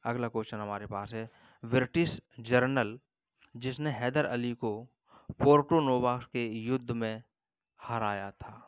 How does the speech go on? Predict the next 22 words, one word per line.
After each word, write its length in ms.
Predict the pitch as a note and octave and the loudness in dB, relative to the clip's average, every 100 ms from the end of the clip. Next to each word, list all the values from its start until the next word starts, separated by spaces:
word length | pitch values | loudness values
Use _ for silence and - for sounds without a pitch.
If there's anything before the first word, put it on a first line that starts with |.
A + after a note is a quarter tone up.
| _ _ _ _ _ _ _ - | _ _ _ _ _ _ _ -16
अब 180 | A2+ A2 | -14 -6
वो 240 | A2 A2+ _ _ _ _ _ - | -6 -6 _ _ _ _ _ 0
कैप्टन 580 | C3+ - - B2+ A2+ C3+ _ _ _ _ _ | 0 0 -2 -4 -4 -16 _ _ _ _ _
पॉपहेम, 640 | C3 C3 A#2+ A#2 A2 G#2 B2+ _ _ _ _ | 0 2 2 -2 -6 -8 -18 _ _ _ _
सर 200 | C#3 C#3 | 0 2
आयर 360 | - A2 A2 | 2 -2 -2
कूट, 440 | A2 - A#2 A2+ _ | -6 -6 -6 -6 _
सर 240 | - C3 | -4 -4
हेक्टर 440 | A#2+ A#2+ A2 - A2 | -4 -6 -8 -6 -8
मुनरो, 540 | G#2+ G#2 A#2+ G#2+ A#2 _ _ _ | -8 -8 -6 -6 -8 _ _ _
जनरल 600 | A#2 C3 B2 B2 A2 A#2 _ _ _ _ | -4 -2 0 -2 -4 -6 _ _ _ _
गोडल्ड, 640 | A2+ B2 A#2 A2+ G#2+ G#2+ A2 - _ _ _ _ _ _ _ _ _ _ _ _ _ _ _ _ B2+ | 0 2 2 -2 -6 -8 -18 -20 _ _ _ _ _ _ _ _ _ _ _ _ _ _ _ _ -8
ये 320 | C#3+ D#3+ - | -2 -2 -2
हमारे 340 | A#2+ A#2+ A2+ A2 | -10 -2 -2 -2
पास 400 | - D3+ G#3+ - _ _ _ _ _ _ _ - | -2 -2 -2 -10 _ _ _ _ _ _ _ -2
ऑप्शन 460 | B2 A#2 - G2+ G#2 | -2 -2 -8 -12 -12
है। 140 | A2 _ _ _ _ _ _ G#4 G#4 G4+ G#4+ _ _ _ _ _ _ _ _ - - - | -20 _ _ _ _ _ _ _ _ _ _ _ _ _ _ _ _ _ _ -20 -20 -8
राइट 420 | B2 A#2 B2 D#3+ C#3 | -2 2 2 4 2
आंसर 340 | C3 C3 C#3+ | 0 0 -2
जो 140 | B2+ | -2
इसका 240 | A#2+ - A2 | -4 -4 -8
है 340 | A2 A2+ A#2+ | -8 -12 -14